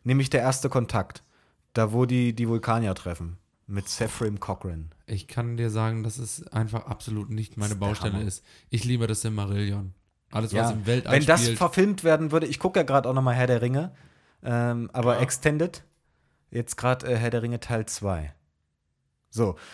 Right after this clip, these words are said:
Speaker 1: Luisa hat geschrieben, „Hallo Julius und André. Ich bin seit September als Austauschstudentin ein Jahr in Japan, Tokio, und nach zwei Wochen T D Z hören wurde mir von Spotify mitgeteilt, dass ich in Japan nur zwei Wochen lang Spotify benutzen darf.
Speaker 2: Nein.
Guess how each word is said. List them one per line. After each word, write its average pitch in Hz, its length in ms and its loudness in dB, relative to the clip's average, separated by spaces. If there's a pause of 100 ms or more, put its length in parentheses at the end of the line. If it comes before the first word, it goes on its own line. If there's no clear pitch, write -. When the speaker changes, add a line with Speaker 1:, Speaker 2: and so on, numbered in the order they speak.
(180)
Speaker 1:
Luisa 147 460 4
hat 107 100 2
geschrieben, 107 380 -2
„Hallo 139 180 4
Julius 156 480 2
und 139 220 -4
André. 101 440 0
Ich 107 160 -6
bin 151 160 0
seit 139 220 2
September 143 400 2
als 131 200 0
Austauschstudentin 123 920 0
ein 120 260 0
Jahr 117 240 4
in 104 140 -4
Japan, 131 540 0
Tokio, 147 500 0 (260)
und 120 140 -2
nach 123 160 0
zwei 127 240 2
Wochen 135 180 -2
T 139 100 -2
D 123 120 0
Z 131 240 0
hören 143 200 2
wurde 131 200 4
mir 127 120 2
von 131 140 -2
Spotify 135 480 0
mitgeteilt, 123 680 0 (220)
dass 120 160 0
ich 123 140 -4
in 113 100 2
Japan 123 380 2
nur 120 120 0
zwei 113 280 0
Wochen 131 220 0
lang 98 200 0
Spotify 98 520 -4
benutzen 95 400 -2
darf. 135 180 4
Speaker 2:
Nein. 110 460 -2